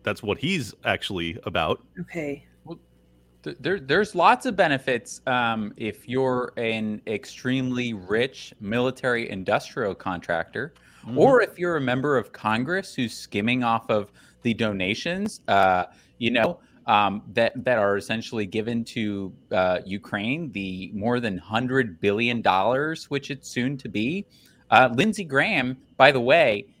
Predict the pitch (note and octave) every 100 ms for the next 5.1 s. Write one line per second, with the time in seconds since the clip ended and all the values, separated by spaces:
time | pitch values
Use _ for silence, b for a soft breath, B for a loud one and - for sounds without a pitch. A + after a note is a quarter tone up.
0 | b C3 C3 B2+ - F3+ - C#3 C3+ C3
1 | B2+ - C#3 C#3+ B2 - D#3+ A#2+ - G#2
2 | D#3+ - D#3 B2 A2+ - A2+ G#2 G#2 A2+
3 | b b b A2+ A2+ A2+ A2+ A2 - D3
4 | G3 C3+ A#2+ A2 G#2+ b b - A#2+ A2
5 | A2